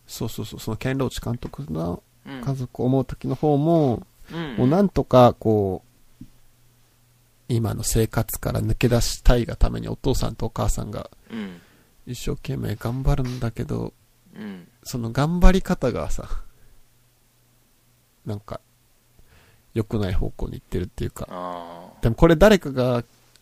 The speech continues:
Speaker 1: 親身になって相談を聞いてあげて、
Speaker 2: うんうんうん。
Speaker 1: こうしましょうとか、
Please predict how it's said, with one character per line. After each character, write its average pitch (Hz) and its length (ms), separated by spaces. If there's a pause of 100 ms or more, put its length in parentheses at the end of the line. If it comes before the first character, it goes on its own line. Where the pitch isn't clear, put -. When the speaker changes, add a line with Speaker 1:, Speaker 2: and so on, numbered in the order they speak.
(1000)
Speaker 1:
親 156 320
身 110 120
に 107 100
な - 120
っ - 40
て 175 500
相 113 240
談 107 160
を 107 60
聞 110 160
い 110 40
て - 120
あ 107 60
げ 117 80
て、 160 280
Speaker 2:
う - 0
ん - 20
う - 40
ん - 20
う - 40
ん。 147 40 (1080)
Speaker 1:
こ 117 140
う 117 40
し - 160
ま 120 120
し - 120
ょ 165 60
う - 20
と - 140
か、 - 360